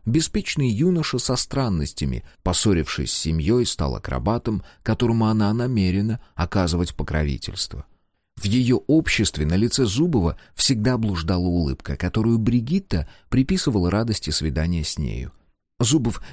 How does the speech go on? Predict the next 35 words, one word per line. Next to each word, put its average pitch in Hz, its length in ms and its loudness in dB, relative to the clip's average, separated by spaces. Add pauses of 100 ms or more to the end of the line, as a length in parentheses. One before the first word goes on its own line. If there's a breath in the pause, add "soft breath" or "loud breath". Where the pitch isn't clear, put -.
никак 131 420 2
не 123 100 2
мог 120 200 2
отделаться 98 500 0
от 95 120 -2
ощущения, 170 560 0
что - 160 -2
ему 156 240 2
вдруг 127 300 2
дали 110 320 2
роль 127 440 2
в - 140 -12
пьесе 110 500 0
иностранного 90 680 0
автора. 104 420 -4 (280 soft breath)
Но 101 160 4
он 101 140 2
справлялся 98 720 0
с - 100 -2
этой 110 220 -2
ролью, 110 400 -2 (120 loud breath)
справлялся 95 640 0
потому, 82 460 0
что, 80 200 -2
оставаясь 85 500 0
самим 90 480 2
собой, 82 580 -2 (220 soft breath)
со - 160 2
спокойным 92 580 2
достоинством 131 800 0
вёл 85 240 2
себя 76 260 -2
со 80 160 -2
знакомыми 120 720 -2 (140 loud breath)
фрау 80 520 0